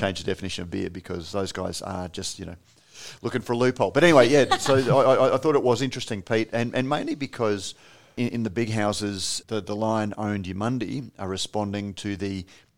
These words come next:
C U B-owned Four Pines or Brookvale Union ginger beer that is, uh, going gangbusters. And so it's essentially, uh, well, we need to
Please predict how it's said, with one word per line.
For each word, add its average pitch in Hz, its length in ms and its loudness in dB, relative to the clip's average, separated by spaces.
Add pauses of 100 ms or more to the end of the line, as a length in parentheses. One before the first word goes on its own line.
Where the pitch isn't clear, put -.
C - 220 -2
U 110 200 -2
B-owned 104 680 -4
Four 101 360 -4
Pines 104 640 -6
or 101 220 -6
Brookvale 98 440 -8
Union 110 480 -4
ginger 101 300 -6
beer 101 320 -2 (440)
that 101 220 0
is, 107 280 -4
uh, 101 200 0
going 104 680 -4
gangbusters. 117 640 -4
And 95 100 -8
so 104 160 2
it's 104 140 -6
essentially, 107 500 -2
uh, 101 160 2 (420)
well, 110 120 0
we 110 160 2
need 110 220 -2
to 104 340 -2